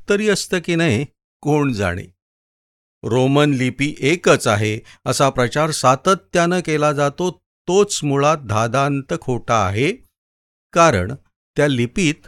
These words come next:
अक्षरांचा आकार म्हणजे आकृती कदाचित एकसारखी दिसत असेल. म्हणजे इंग्लिश, फ्रेंच, जर्मन वगैरे भाषांसाठी मुख्य अक्षरं तीच आहेत असं म्हटलं तरी प्रत्येक भाषेत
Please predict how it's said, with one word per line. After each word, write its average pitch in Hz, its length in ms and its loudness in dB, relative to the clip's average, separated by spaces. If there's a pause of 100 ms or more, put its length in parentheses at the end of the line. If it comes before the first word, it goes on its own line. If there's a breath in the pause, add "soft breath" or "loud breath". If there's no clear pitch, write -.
(160)
अक्षरांचा 147 800 2
आकार 113 440 2
म्हणजे 120 360 -2 (160)
आकृती 185 580 -2 (520)
कदाचित 202 460 0 (180)
एकसारखी 165 560 -2
दिसत 165 400 -4
असेल. 92 400 -4 (800)
म्हणजे 139 380 2
इंग्लिश, 135 560 0
फ्रेंच, 131 520 0
जर्मन 127 440 2 (280 loud breath)
वगैरे 156 380 4
भाषांसाठी 147 720 0
मुख्य 160 400 0
अक्षरं 165 380 0
तीच 220 500 -4
आहेत 104 500 -2
असं 143 280 -2
म्हटलं 135 560 0 (580 soft breath)
तरी 143 180 0
प्रत्येक 160 760 -4
भाषेत 117 500 0